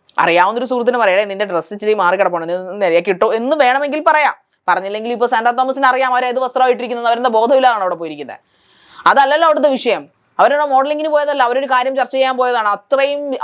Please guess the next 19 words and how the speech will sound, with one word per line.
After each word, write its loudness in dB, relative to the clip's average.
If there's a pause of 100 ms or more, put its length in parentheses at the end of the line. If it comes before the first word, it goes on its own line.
(160)
അപഹാസ്യമായ 0
രീതിയിലാണ് -2
അവരോടൊന്ന് -2
ബഹു-, 0
ബിഹേവ് 0
ചെയ്തത്. -2 (220)
പിന്നെ 2
ബി -2
ഉണ്ണികൃഷ്ണൻ -2
ആക്രോശിക്കുന്ന -2
ഒരു -4
ചാനൽ, 0
ഏഷ്യാനെറ്റ് -6
പോലുള്ള, 0
ട്വന്റി -2
ഫോർ 2
പോലുള്ള 0
ചാനൽ -2
വന്നിരുന്നിട്ടാണ്, 0